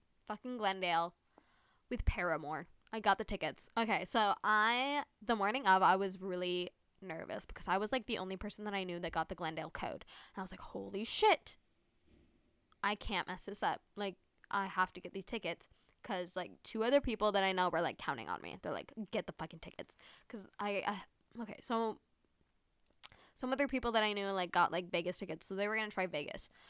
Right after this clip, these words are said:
But I had the Glendale tickets, or the code. And so I took my computer to work because I had to fucking open up the fucking store that morning.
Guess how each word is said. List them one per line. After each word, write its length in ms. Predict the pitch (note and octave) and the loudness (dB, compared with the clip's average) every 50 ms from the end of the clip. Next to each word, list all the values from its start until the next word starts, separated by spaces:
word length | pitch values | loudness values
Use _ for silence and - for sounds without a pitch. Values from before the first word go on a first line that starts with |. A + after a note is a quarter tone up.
| - - _ _ | -20 -20 _ _
But 120 | - - - | -4 2 6
I 520 | - A3 B3 B3+ B3 A3 G#3+ G#3+ G#3+ A3 - _ _ | 8 10 12 12 12 10 8 6 2 0 -6 _ _
had 160 | - - G#3 | -4 -2 -2
the 80 | G3 G3 | 2 2
Glendale 300 | A3 A3 A3+ G#3+ G3+ G#3 | 2 4 4 4 2 2
tickets, 640 | - F#3 - G3 G3 F#3+ - - - - - - - _ _ _ _ _ _ _ _ _ - - | 2 2 2 2 2 2 0 -4 -8 -8 -8 -10 -12 _ _ _ _ _ _ _ _ _ -10 -8
or 120 | G3+ F3+ | -6 -4
the 140 | F3 F#3 F3+ | -4 -4 -4
code. 380 | F3+ G#3 G3 F3 F3 E3+ F3+ - | 0 0 2 2 2 0 0 -2
And 140 | F#3+ G#3+ G3+ | -4 -4 0
so 340 | - A3 G3+ G3 G3 F#3+ - - | 2 4 6 6 6 4 4 4
I 220 | - G#3 G#3+ A#3 | 6 6 6 6
took 280 | A3+ - D4 C4+ - - | 4 2 0 -2 0 0
my 520 | A#3+ A3+ G#3+ G#3 G3+ G3+ G3+ G3 F#3+ - - - | 2 2 4 4 2 2 0 -2 -2 -4 -6 -8
computer 400 | - G#3+ - - G#3 F#3+ G3 G3 | -10 -8 -4 -2 -2 0 0 0
to 120 | F#3+ F3+ | 0 0
work 420 | D#3+ E3 E3 A2 G2+ - - - - - | 0 -2 -2 -4 -6 -8 -12 -14 -10 -10
because 260 | F#3 - F#3+ E3 D#3+ | -8 -6 -6 -6 -6
I 60 | E3 | -4
had 100 | F#3+ G#3 | -4 -4
to 60 | A3 | -6
fucking 280 | - - B3+ - B3 - - | -6 -6 -6 -8 -8 -8 -10
open 240 | F3+ F3+ - G#3 G3+ | -10 -8 -6 -6 -6
up 160 | G3 F#3+ - - - | -6 -6 -8 -14 -18
the 200 | F#3+ F3 F#3+ F#3 | -12 -12 -12 -8
fucking 300 | - G3 F#3+ - G3 F#3 | -8 -8 -6 -6 -6 -6
store 220 | - - F#3 E3+ | -4 -4 -4 -4
that 140 | - - - | -4 -6 -6
morning. 360 | - G#2+ - F3 - - G#3 | -8 -10 -10 -10 -12 -12 -16